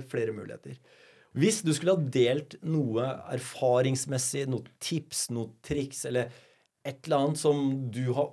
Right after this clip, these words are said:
opplevd, enten opptur, nedtur, lært, ikke lært, eh, hva, hva hadde du ønsket å dele med,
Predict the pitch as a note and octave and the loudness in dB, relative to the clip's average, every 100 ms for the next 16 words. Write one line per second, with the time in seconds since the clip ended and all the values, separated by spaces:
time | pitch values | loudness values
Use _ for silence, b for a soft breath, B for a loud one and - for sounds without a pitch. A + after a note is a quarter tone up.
0 | - A#2+ - B2 C#3+ C3+ A2+ G2 - C#3+ | -2 -2 -4 0 2 2 -4 -4 -4 -2
1 | D#3+ C#3 - D#3 F3 E3+ E3 C3+ - D3+ | -2 -4 -2 2 2 2 0 -2 0 0
2 | E3 D#3 B B B2+ C3+ D3+ E3+ - - | 0 -4 B B 0 2 2 0 -6 -16
3 | - C#3 C3+ C3+ C#3+ C#3+ - - - C3+ | -8 -4 2 4 2 0 -18 -10 -2 0
4 | C3 B2+ - C#3+ D#3 F#3+ C#3+ C#3+ D3 D#3 | 2 0 -2 2 2 2 4 6 6 4
5 | D3+ - _ _ _ - D3+ D#3+ C#3+ C#3+ | -2 -12 _ _ _ -4 -2 2 2 2
6 | C#3+ B2+ - A#2+ - C3 D3+ C3+ F#2+ F2+ | 2 0 -4 -8 -8 -4 2 2 2 -4
7 | A2+ C3 C3+ C#3 | -2 0 0 -2